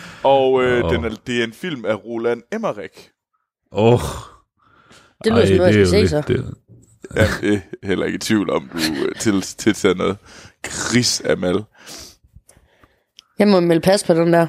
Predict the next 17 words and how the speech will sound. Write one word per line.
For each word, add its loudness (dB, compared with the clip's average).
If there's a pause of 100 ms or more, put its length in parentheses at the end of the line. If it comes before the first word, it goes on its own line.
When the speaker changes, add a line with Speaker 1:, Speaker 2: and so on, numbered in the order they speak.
(180)
Speaker 2:
Ja. -4 (1120)
Speaker 1:
Hævlede -16
der -10
også. -12 (600)
Jamen, -10
altså, -6
prøv -2
lige 2
at 0
se, 2
den -10
har -2
jo, 2
øh, 2 (880)
Ed 2
Sheeran -2
med -2